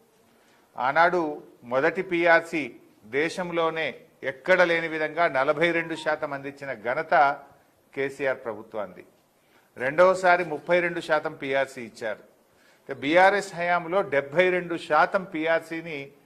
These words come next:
అందించడం జరిగింది. కరోనా కంటే ముందైతే ఎప్పటి డిఏ అప్పుడే అందించింది బీఆర్ఎస్ ప్రభుత్వం.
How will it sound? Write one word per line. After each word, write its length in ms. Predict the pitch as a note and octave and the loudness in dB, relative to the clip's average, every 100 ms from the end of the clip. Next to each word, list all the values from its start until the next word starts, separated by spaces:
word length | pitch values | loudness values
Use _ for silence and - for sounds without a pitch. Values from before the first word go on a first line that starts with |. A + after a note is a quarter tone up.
| _ _ | _ _
అందించడం 640 | A#2+ A#2+ C#3+ C#3+ C#3 C#3 A#2+ | -12 -10 -10 -8 -10 -10 -12
జరిగింది. 480 | A2+ A2 G#2+ F#2+ - _ _ _ _ _ - | -12 -12 -16 -18 -20 _ _ _ _ _ 2
కరోనా 420 | D3 E3+ F#3 F#3+ | 4 6 6 6
కంటే 340 | F#3 F3 F3 E3+ | 4 0 -2 -4
ముందైతే 720 | D#3+ E3+ F3 E3+ F#3 G3 - | -4 0 0 0 -4 -6 -6
ఎప్పటి 460 | C#3+ - F#3+ F#3 | -8 -2 0 0
డిఏ 360 | E3 E3 F3+ G3+ | -2 -2 2 6
అప్పుడే 440 | E3 C#3 F3 F#3 | 6 4 0 2
అందించింది 520 | F#3 E3+ E3+ E3+ E3 E3 | 2 2 -4 -8 -10 -8
బీఆర్ఎస్ 540 | C#3 C#3+ C3+ C3 - | -2 0 0 -4 -8
ప్రభుత్వం. 420 | B2 A#2 - A2+ | -8 -8 -12 -12